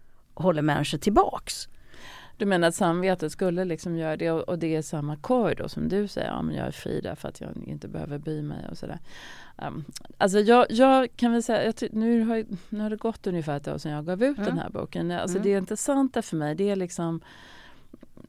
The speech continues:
Speaker 2: alltså det, de människor jag har mött när jag har pratat om det,
Speaker 1: Mm.
Speaker 2: eh, har känt det som väldigt befriande att jag, att, att jag får prata om mig själv, <laughs>
Speaker 1: Ja.
Speaker 2: mina känslor i relation till andra.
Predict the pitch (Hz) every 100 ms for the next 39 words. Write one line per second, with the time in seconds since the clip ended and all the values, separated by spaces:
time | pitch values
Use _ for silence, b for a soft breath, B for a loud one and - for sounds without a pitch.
0 | - - - - - 175 180 180 180 175
1 | - 175 165 170 165 156 175 165 185 208
2 | 240 - 180 180 - 240 233 285 - 147
3 | 131 85 165 - 170 196 B 180 170 165
4 | 165 - - 185 180 - 165 151 165 160
5 | 160 202 175 160 - 175 180 220 233 156
6 | 151 165 - 170 - 180 175 - B B
7 | B - - 190 - - 220 185 - 180
8 | 190 202 - 285 - 165 175 - - 226
9 | 247 262 - 247 208 220 208 196 - -
10 | 170 B B B 233 220 185 190 180 170
11 | 170 - 277 285 247 - -